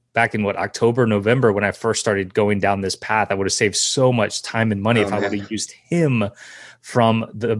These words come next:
Speaker 1: the beginning. But it's awesome. Shout out to Paul Bright. And, uh, I wanna, wanna mention his website in case anybody's using this solution and, and,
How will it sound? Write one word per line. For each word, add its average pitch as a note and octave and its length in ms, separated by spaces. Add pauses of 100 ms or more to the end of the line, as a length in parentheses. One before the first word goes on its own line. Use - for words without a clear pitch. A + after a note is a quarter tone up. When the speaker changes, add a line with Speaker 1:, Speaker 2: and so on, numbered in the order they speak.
(120)
Speaker 1:
the G#2+ 80
beginning. A2 340
But G2+ 100
it's - 200
awesome. B2+ 540 (140)
Shout B2 260
out B2+ 120
to A#2+ 80
Paul A#2+ 340
Bright. G#2+ 580
And, G#2 260
uh, G2+ 200
I - 20
wanna, G#2+ 400
wanna G#2 240
mention A2+ 340
his G2 140
website G#2+ 440
in G2+ 120
case G#2 180
anybody's G#2 480 (460)
using A2+ 380
this G#2 200
solution G#2 460
and, G2 140
and, G2 380